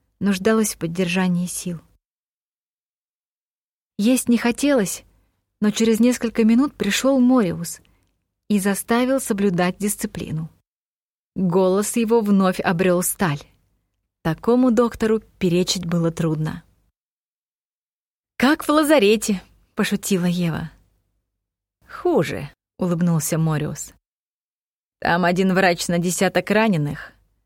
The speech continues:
а здесь я один на вас двоих. Практически персональный доктор. Это даёт мне возможность пристально наблюдать за вашим состоянием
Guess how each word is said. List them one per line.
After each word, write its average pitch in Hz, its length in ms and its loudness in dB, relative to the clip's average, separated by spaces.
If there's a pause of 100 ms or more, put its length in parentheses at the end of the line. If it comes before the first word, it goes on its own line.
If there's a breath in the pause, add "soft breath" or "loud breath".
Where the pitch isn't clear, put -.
(540)
а - 140 0
здесь 196 460 2
я 185 160 4
один 180 360 2
на 180 140 2
вас 170 200 2
двоих. 165 600 -2 (720)
Практически 185 720 -2
персональный 175 760 0
доктор. - 560 -6 (1500)
Это 285 380 2
даёт 226 420 4
мне 226 140 4
возможность 175 640 2
пристально 185 540 0
наблюдать 175 580 0
за 160 180 0
вашим 156 340 -2
состоянием 165 840 -2